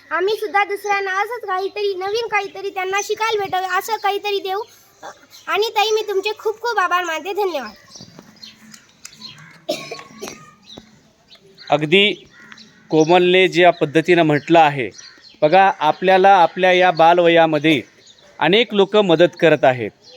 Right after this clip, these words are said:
Speaker 2: आपणसुद्धा हा संस्कार आपण घेतला पाहिजे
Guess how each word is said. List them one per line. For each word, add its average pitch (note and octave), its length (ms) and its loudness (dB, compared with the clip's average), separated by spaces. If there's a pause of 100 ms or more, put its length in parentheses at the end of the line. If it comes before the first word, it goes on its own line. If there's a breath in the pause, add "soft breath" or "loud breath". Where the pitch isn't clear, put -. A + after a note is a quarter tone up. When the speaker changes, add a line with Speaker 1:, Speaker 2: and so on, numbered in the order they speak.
(260)
Speaker 2:
आपणसुद्धा A#3 840 2
हा G3+ 280 4
संस्कार G#3+ 560 0
आपण A3 280 0
घेतला F#3+ 340 0
पाहिजे D#3 440 2